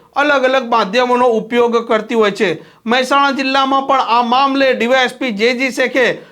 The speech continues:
પત્રકાર પરિષદ કરી હતી અને વર્ષ બે હજાર એકવીસથી બે હજાર ચોવીસ સુધી ચોપનસો થી વધારે અરજીઓ આવી હતી અને લોકોના છ કરોડથી વધારે રકમ તેમણે પરત અપાવી છે.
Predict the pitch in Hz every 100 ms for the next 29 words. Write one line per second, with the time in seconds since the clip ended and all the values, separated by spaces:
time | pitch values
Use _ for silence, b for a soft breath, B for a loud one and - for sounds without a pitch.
0 | B 208 214 254 254 254 262 262 269 277
1 | 294 277 269 277 262 269 247 226 247 247
2 | 233 240 226 233 240 226 226 285 277 -
3 | 233 - B B - 294 285 247 269 262
4 | 269 254 269 - 254 262 254 269 262 294
5 | 285 294 269 269 269 214 208 262 262 170
6 | B B - 247 220 233 269 247 269 277
7 | - 277 269 226 233 233 262 262 254 -
8 | 277 269 262 269 247 254 196 233 247 240
9 | 233 254 240 240 226 240 247 247 B B
10 | - 269 262 254 247 - 233 226 - 202
11 | 156